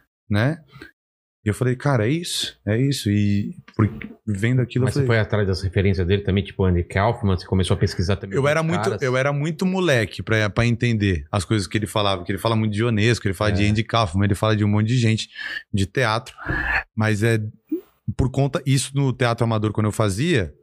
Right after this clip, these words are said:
Speaker 1: n-, não tinha referência disso, tinha referência das peças que eu fazia.
Speaker 2: É.
Speaker 1: Mas aí, na época que eu comecei a fazer teatro,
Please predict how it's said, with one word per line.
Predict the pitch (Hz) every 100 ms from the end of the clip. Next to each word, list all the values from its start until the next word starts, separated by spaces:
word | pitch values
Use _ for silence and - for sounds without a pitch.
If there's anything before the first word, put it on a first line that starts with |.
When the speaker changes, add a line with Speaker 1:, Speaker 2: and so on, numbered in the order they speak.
| _
Speaker 1:
n-, | 92 98 98 -
não | 110 110 113
tinha | 113 - 139 151
referência | 98 - 95 92 90
disso, | 82 73 82
tinha | - 95
referência | 98 98 104 107 110
das | 120
peças | 120 120 113 117
que | 127
eu |
fazia. | 123 143 127 104 92
Speaker 2:
É. | 95 92 85 -
Speaker 1:
Mas | 107
aí, | 113
na | 123 120
época | 127 123
que | 127
eu |
comecei | 131 127 117 127
a |
fazer | 131 127 127
teatro, | - 131 120 120 127 165